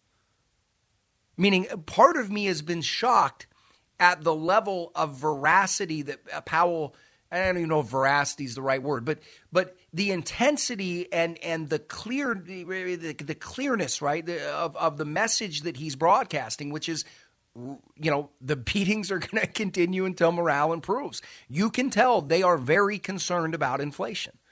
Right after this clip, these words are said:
Now, we could make all of these different ju-, guesses about why they are.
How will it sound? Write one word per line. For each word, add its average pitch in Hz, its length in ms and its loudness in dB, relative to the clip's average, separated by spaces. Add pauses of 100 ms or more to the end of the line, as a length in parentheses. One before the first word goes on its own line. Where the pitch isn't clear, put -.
(520)
Now, 196 180 6
we 254 160 2
could 226 160 -2
make 214 240 2
all 202 200 6
of 180 100 2
these 170 220 -4
different 160 360 0
ju-, 156 340 2
guesses 156 440 0
about 147 260 2
why 143 180 6
they 135 160 -2
are. 160 300 6